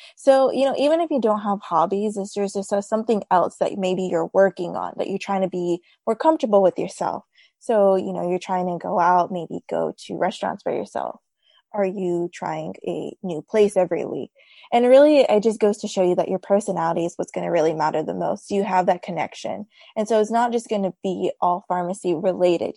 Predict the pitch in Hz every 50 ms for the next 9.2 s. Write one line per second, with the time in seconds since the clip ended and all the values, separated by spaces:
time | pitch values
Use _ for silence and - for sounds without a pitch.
0 | _ 202 208 208 190 - 196 196 202 208 208 208 202 - - 190 196 - - 190
1 | 175 175 170 170 175 - - 175 175 - - 190 175 170 170 165 - - - -
2 | - - - 208 208 - _ _ _ _ _ - - _ _ - 247 254 254 254
3 | 269 277 285 311 302 311 320 277 226 - - 180 190 190 - - 208 185 175 -
4 | - - 175 180 - - - - 202 196 196 202 - - _ _ _ _ _ _
5 | _ _ _ _ _ _ _ _ - 247 247 240 214 214 247 - - 262 240 220
6 | 247 233 233 226 226 269 320 320 277 226 185 - - - 208 190 196 190 - 190
7 | 196 - - 196 208 208 - 233 208 190 185 170 170 175 170 170 - 160 - -
8 | 165 165 175 175 165 160 - 170 151 156 156 - - - - - - - - -
9 | - - 226 226